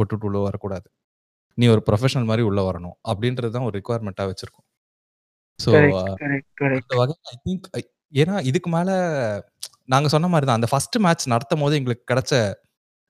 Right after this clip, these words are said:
Speaker 1: அ, ஃபீலிங் அதுதான். அவங்க வீட்ல அவன் சொந்தம், அவன் ஃப்ரெண்ட்ஸ், அவன இது வரைக்கும் அவனை பார்க்காத மக்கள்லாம் அவனை பார்க்க போறாங்க.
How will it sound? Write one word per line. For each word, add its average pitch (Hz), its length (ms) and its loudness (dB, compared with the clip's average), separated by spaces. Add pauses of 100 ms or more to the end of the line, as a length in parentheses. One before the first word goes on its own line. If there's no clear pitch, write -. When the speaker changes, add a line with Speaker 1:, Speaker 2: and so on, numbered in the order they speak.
(100)
Speaker 1:
அ, 98 360 -2 (160)
ஃபீலிங் 190 260 2
அதுதான். 104 320 0
அவங்க 123 280 2
வீட்ல 185 580 0 (180)
அவன் 120 420 2
சொந்தம், 147 560 0
அவன் 120 240 0
ஃப்ரெண்ட்ஸ், 135 480 -2
அவன 110 340 -4
இது 110 100 -8
வரைக்கும் 117 280 -2
அவனை 120 160 -2
பார்க்காத 143 440 0
மக்கள்லாம் 131 280 -2
அவனை 123 220 -2
பார்க்க 107 300 -4
போறாங்க. 92 200 -10